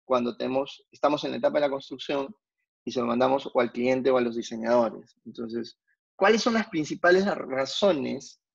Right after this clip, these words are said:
que us-, que ustedes en sus proyectos tienen para emitir un R F I? Entonces, por favor, puedan ir a la página w w w menti punto com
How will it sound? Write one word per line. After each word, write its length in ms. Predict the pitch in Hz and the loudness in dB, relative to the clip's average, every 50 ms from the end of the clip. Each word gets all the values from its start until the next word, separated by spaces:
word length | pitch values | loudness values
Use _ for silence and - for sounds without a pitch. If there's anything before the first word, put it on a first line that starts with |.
| _ _ _ _ _ _ _ | _ _ _ _ _ _ _
que 180 | - 135 131 | -2 -2 -2
us-, 220 | 127 - - - _ | -2 -2 -8 -18 _
que 340 | - - 135 131 131 131 - - | -4 0 0 0 0 -4 -8 -6
ustedes 840 | - 120 - - - 190 196 208 202 180 160 147 156 156 - - - | -4 -4 -4 2 4 4 6 6 6 6 6 4 2 0 -4 -8 -6
en 200 | 135 127 123 123 | -4 -2 -2 -4
sus 240 | 120 - 117 - - | -4 -8 -10 -10 -10
proyectos 1000 | - 127 123 123 127 151 180 180 156 156 - - 139 143 170 208 - - - _ _ _ _ _ _ _ _ _ _ _ _ _ _ _ - _ | -6 -2 0 0 2 2 2 2 0 -2 -6 -4 -2 0 0 -2 -4 -10 -18 _ _ _ _ _ _ _ _ _ _ _ _ _ _ _ -16 _
tienen 580 | - 185 202 208 190 170 165 175 208 208 - | 2 4 4 6 4 2 0 -4 -6 -8 -6
para 220 | - 143 135 131 131 | 0 0 0 2 0
emitir 600 | 131 131 131 135 123 120 _ - 220 240 240 196 | -2 -4 -6 -8 -10 -10 _ -4 -2 -2 0 0
un 200 | 165 151 143 135 | 0 -2 -2 -4
R 200 | 127 117 117 120 | -4 -2 -4 -4
F 200 | 117 - - 98 | -6 -8 -14 -16
I? 160 | - 78 78 - | -16 -16 -18 -18
Entonces, 420 | - 113 - 123 113 117 123 120 123 | -18 -12 -10 -10 -8 -6 -8 -8 -8
por 140 | - - - | -10 -12 -2
favor, 380 | - 139 135 143 147 143 143 - | 2 4 4 4 4 2 -2 -2
puedan 300 | 156 151 151 151 143 - _ _ | -2 -2 -2 -2 -4 -8 _ _
ir 280 | - 147 147 147 147 - _ - | -6 -4 -4 -4 -4 -6 _ -6
a 120 | - 123 | -4 -2
la 180 | 127 127 127 - | 0 0 -2 0
página 580 | 139 135 135 - - 143 139 139 135 131 - - _ _ _ _ _ _ _ _ _ - | 0 -2 -2 -2 -6 -6 -2 -2 -2 -2 -2 -6 _ _ _ _ _ _ _ _ _ 2
w 560 | 127 117 113 117 120 120 139 156 170 175 170 | 2 2 4 4 4 6 6 6 6 6 6
w 480 | 165 165 156 147 147 151 151 151 151 147 | 4 2 2 2 0 2 2 2 2 2
w 580 | 147 143 143 143 143 135 127 120 117 120 120 _ _ _ _ _ | 0 0 0 0 2 2 2 0 0 -4 -8 _ _ _ _ _
menti 480 | - 120 123 135 143 156 160 151 170 156 | -4 0 2 2 2 2 0 -4 -6 -8
punto 400 | - - 143 139 139 143 147 131 | -6 -4 -4 -4 0 0 0 2
com 380 | - 135 120 110 107 110 117 | 4 2 2 2 0 -4 -8